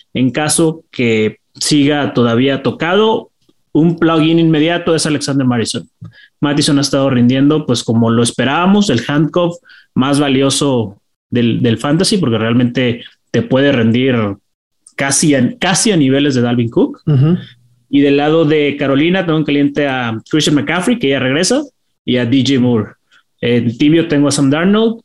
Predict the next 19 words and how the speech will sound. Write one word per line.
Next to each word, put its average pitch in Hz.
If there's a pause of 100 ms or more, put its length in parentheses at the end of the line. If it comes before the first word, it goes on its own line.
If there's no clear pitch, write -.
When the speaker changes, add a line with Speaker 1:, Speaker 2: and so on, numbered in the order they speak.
(420)
Speaker 1:
En 120
fríos, 180
ahí 123
sí 135
aventé 127
a 110
muchos. - (400)
Robbie 139
Anderson, 190 (100)
Kirk 131
Cousins, 175
Tommy 127
Tremble, 190
Tyler 127
Conklin, 196 (220)
sí, - (460)
K 151
J 143
Osborne 202